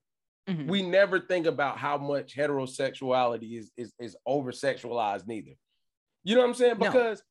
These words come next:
Speaker 2: to me personally, I don't think you can control somebody else's urge. Whether you put something in front, put this in front of them, that in front of them, they gonna grow up and feel the urge they feel regardless of what you put in front of them anyway. 'Cause they can look at an act that you want them to, a kid,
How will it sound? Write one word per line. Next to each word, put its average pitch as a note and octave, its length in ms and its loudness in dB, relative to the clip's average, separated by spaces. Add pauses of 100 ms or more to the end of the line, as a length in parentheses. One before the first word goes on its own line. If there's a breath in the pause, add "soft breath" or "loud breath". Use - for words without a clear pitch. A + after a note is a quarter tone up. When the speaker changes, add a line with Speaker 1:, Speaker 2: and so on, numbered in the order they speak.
(1000)
Speaker 2:
to F3+ 100 -6
me B3+ 200 -2
personally, A#3+ 540 -6 (160)
I G3+ 100 2
don't F#4+ 160 -2
think F3+ 160 0
you A#3+ 120 2
can D#3+ 120 -12
control G#3 360 2
somebody B2+ 360 2
else's A2 300 -6
urge. G#2 380 -6 (240)
Whether E3+ 260 4
you G3+ 100 0
put G#3 220 2
something G#3 260 0
in G3+ 120 0
front, F3 280 0
put F3+ 160 0
this F#3+ 140 -2
in G#3 80 -2
front G3 180 0
of F#3+ 60 -6
them, F3+ 80 -6
that F#3+ 140 -2
in F#3+ 80 -8
front G3 180 -4
of F#3+ 60 -6
them, E3+ 80 -10
they A3 100 2
gonna G3+ 160 0
grow F3+ 140 0
up D#3+ 80 -6
and D3+ 100 -4
feel E3+ 160 0
the - 100 0
urge D#3 220 2
they D#3+ 120 -2
feel D3 200 -2
regardless C3 540 0
of B2+ 100 -8
what C3+ 180 -4
you C3+ 80 -8
put C3 180 -6
in B2+ 100 -6
front C3 220 -4
of A#2+ 120 -6
them A2+ 100 -14 (360)
anyway. B2+ 480 0 (260)
'Cause E3+ 140 -2
they A#3+ 140 2
can B3 140 2
look G#3+ 200 2
at E3 120 2
an D3 120 2
act D3+ 240 -2
that B2+ 180 -6
you G#3 140 -6
want G#3 200 2
them G#3+ 180 -4
to, A3+ 220 -6 (140)
a C3+ 80 0
kid, A3+ 460 -2